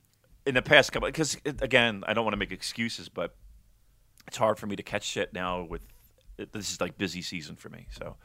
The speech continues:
um, it is very difficult to squeeze stuff in, so I can only get, get the high-level stuff.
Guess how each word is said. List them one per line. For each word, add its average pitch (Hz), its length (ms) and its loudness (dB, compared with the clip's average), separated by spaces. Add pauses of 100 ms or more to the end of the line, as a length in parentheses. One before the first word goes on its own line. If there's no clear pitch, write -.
(500)
um, 85 340 -6
it 90 100 -6
is 82 140 -8
very 90 240 0
difficult 85 540 -8
to 80 840 -12
squeeze 98 420 -6
stuff 95 200 0
in, 110 180 0
so - 140 0
I 92 60 6
can 98 140 -2
only 95 160 0
get, - 300 -8
get 95 180 -4
the 87 80 -6
high-level 92 500 2
stuff. - 440 4